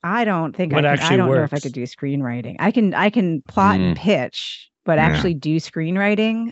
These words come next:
Speaker 1: I,
Speaker 3: Yeah.
Speaker 1: I don't know if I've got the skills for that. That's a different skill
Speaker 2: Screenwriting, I'd like
Speaker 1: set.
Speaker 2: to try, but not for Trek, just because I'm too
Speaker 1: Mm-hmm.
Speaker 2: attached to it.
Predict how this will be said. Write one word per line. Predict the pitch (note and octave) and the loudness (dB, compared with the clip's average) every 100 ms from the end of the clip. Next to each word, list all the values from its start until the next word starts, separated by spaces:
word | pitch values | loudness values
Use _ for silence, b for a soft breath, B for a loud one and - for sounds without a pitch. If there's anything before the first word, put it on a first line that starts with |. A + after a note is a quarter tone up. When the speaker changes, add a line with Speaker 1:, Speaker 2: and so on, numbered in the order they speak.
| - | -2
Speaker 1:
I, | D#3 E3 | 2 4
Speaker 3:
Yeah. | F3+ F3 D3 | 6 4 2
Speaker 1:
I | |
don't | E3+ C#3 | 0 0
know | C3+ C3+ | 0 -2
if | |
I've | C3 B2+ | -2 -4
got | B2 | -6
the | - | -6
skills | C3 A#2+ | -6 -6
for | - | -2
that. | A#2 G2+ A2 - | -2 -2 -2 -4
That's | D3+ | -2
a | D3+ | 0
different | C#3 B2+ A#2 | 0 0 0
skill | C#4+ - | 0 2
Speaker 2:
Screenwriting, | G3 | 2
I'd | D3 | 2
like | - | 0
Speaker 1:
set. | B2 | -4
Speaker 2:
to | - | -4
try, | C#3 A2+ G#2 | 0 0 0
but | G#2 A#2+ | -2 -2
not | C3 D#3 | 0 -2
for | C#3 | -4
Trek, | B2 B2+ A2+ | -2 -2 -2
just | A#2 - | -6 -4
because | B2 B2 A2+ | -2 0 0
I'm | A2 | -2
too | - D3 C#3+ | -2 0 2
Speaker 1:
Mm-hmm. | B2+ | 2
Speaker 2:
attached | A#2 - A2 - - | 0 0 -2 -2 -6
to | G2+ | -6
it. | G#2 | -8